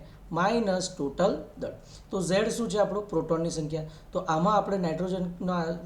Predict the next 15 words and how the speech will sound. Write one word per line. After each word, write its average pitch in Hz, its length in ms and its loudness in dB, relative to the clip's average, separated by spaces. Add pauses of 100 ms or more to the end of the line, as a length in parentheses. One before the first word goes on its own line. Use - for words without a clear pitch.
(160)
પ્રોટોનની 190 360 2
સંખ્યા 180 280 0
કેટલી 180 260 -4
થઈ 170 160 0
ગઈ? 175 260 -2 (220)
સાત. - 420 -6 (420)
mass 185 240 4
of 175 100 0
proton 170 200 4
આપેલું 170 320 2
છે. 175 140 0 (380)
ન્યુટ્રોન 226 380 4
માટે 220 240 2
શું 214 160 -2
કરવાનું? 202 440 2